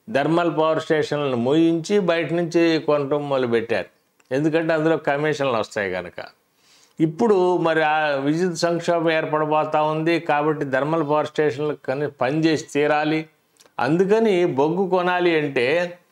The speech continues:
మరి బొగ్గుకి రెండు వందల యాభై కోట్ల రూపాయల రాష్ట్రం బకాయి ఉంది. ఆ బకాయి చెల్లిస్తేనే మళ్ళీ మేము బొగ్గు సరఫరా చేస్తామని కేంద్రం మరి ఆదేశాలు ఇస్తే కేంద్రం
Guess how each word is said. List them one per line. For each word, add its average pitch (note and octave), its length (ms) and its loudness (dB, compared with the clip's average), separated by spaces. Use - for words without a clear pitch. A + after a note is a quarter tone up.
మరి E3+ 180 2
బొగ్గుకి F#3 640 2
రెండు F3 240 0
వందల E3 200 2
యాభై D#3 240 0
కోట్ల F3 300 0
రూపాయల D#3+ 420 0
రాష్ట్రం C#3+ 520 -2
బకాయి B2 440 0
ఉంది. F#2 220 -8
ఆ B2+ 140 2
బకాయి C#3 560 0
చెల్లిస్తేనే E3 840 2
మళ్ళీ D3 300 2
మేము C#3 320 -2
బొగ్గు C3 220 -2
సరఫరా C3+ 420 -2
చేస్తామని B2 680 -2
కేంద్రం C3+ 680 -2
మరి B2 140 0
ఆదేశాలు C#3+ 640 2
ఇస్తే C#3 280 0
కేంద్రం C#3 840 -2